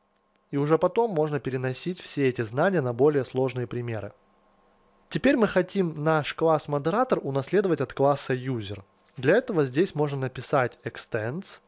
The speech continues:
user, и наш модератор будет наследоваться от данного класса. Что это означает? Теперь мы можем создавать, например, модератора с помощью new модератор.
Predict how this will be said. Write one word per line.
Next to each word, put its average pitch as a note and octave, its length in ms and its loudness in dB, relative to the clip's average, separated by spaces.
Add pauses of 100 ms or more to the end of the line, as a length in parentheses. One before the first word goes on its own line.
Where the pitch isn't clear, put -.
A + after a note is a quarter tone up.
(1700)
user, B2 520 2 (760)
и E3 60 2
наш E3 320 2
модератор D#3+ 540 0
будет F3 360 -4
наследоваться C#3 760 -2
от A2+ 200 -4
данного B2+ 360 0
класса. A#2 480 -4 (340)
Что - 180 4
это A#3 140 6
означает? C3+ 520 -2
Теперь A3+ 260 2
мы F3+ 100 0
можем D#3+ 320 2
создавать, C3 680 0 (1000)
например, C3+ 480 0
модератора B2 680 2 (640)
с - 120 -10
помощью B2+ 600 0
new C3 480 -4 (580)
модератор. A#2 760 0